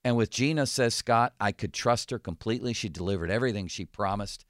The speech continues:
He said, I've worked with many realtors across different states in the U S, but Gina's the best. Highly recommends you call her first rather than relying on friends and acquaintances. She'll help you with the buying or selling process effectively and efficiently.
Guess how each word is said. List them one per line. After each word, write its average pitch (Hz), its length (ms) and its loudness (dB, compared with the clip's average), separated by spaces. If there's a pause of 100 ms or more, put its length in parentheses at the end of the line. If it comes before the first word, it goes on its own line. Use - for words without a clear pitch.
(480)
He 117 120 0
said, 123 180 4
I've 104 140 4
worked 113 260 0
with 95 160 -6
many 110 260 0
realtors 104 760 -2
across 90 420 -4
different 101 380 -6
states - 560 -4
in 95 100 -6
the 80 80 -6
U 95 260 -2
S, 98 160 -2
but 82 160 -10
Gina's 87 380 -8
the 87 100 -10
best. 71 400 -8 (360)
Highly 110 280 4
recommends 90 560 -2
you 85 60 -10
call 78 300 -4
her 90 180 -4
first 113 440 -2
rather 110 460 2
than 90 220 -4
relying 85 560 -4 (600)
on 101 200 2
friends 92 680 -4 (120)
and 101 140 -2
acquaintances. - 680 -6
She'll 127 380 2
help 110 240 0
you 104 100 -4
with 90 120 -6
the 80 80 -14
buying 95 360 -4
or 92 80 -8
selling 92 380 -6
process 87 640 -8 (400)
effectively 117 880 0
and 107 160 -2
efficiently. 82 600 -6